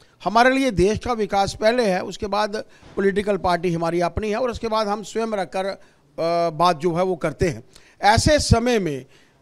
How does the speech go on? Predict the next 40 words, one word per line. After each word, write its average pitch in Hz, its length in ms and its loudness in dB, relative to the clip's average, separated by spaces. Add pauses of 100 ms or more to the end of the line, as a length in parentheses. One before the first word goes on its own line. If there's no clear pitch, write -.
(160)
अ, 185 400 0
चाहे 220 420 0
हमारे, 202 520 0 (240)
अ, 151 40 -2 (380)
हम 165 140 -2
लोग 190 280 2
विपक्ष 196 640 -2
में 202 160 -4
हैं, 165 140 -6
उनतीस 175 440 -6
हमारे 165 460 -4 (120)
भारतीय 143 300 -8
जनता 156 240 -8
पार्टी 156 340 -6
के 160 220 -6 (460)
कैंडिडेट्स 165 480 -2
जो 175 80 -4
हैं 160 80 -4
वो 170 140 -6
जीत 156 220 -6
कर 165 160 -4
आए 180 160 0
हैं, 139 220 -6 (320)
लेकिन 214 420 -2
एक 202 340 -2
कंस्ट्रक्टिव 208 680 -6
रोल 170 400 0 (140)
भारतीय 160 360 -6
जनता 170 260 -6
पार्टी 160 320 -6
के 175 320 -6 (340)
इन, 226 200 0
अ, - 80 -10 (400)
नेताओं 165 480 2
द्वारा, 131 400 -4
इन 175 340 -6
एमएलए 180 340 -2
द्वारा 156 300 -4
किया 185 240 -2
जाएगा, 139 400 -8